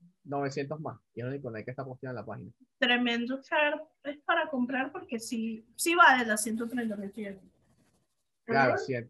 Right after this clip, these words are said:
Speaker 1: ciento treinta mil T C, estamos hablando de unos cinco mil dólares, más o menos.
Speaker 2: Más o menos.
Speaker 1: Pero por lo menos, mira, hay paladines,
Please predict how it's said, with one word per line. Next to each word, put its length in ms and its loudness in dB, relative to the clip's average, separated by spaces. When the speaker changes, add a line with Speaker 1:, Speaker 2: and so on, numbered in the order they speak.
Speaker 1:
ciento 260 -6
treinta 260 -4
mil 160 -6
T 120 -6
C, 120 -6
estamos 300 -4
hablando 380 -2
de 140 -2
unos 500 -8
cinco 340 -6
mil 200 -6
dólares, 480 -4
más 120 -12
o 40 -12
menos. 220 -12
Speaker 2:
Más 160 -4
o 60 -4
menos. 260 -6
Speaker 1:
Pero 240 0
por 120 0
lo 80 0
menos, 280 0
mira, 300 -2
hay 240 -4
paladines, 760 -4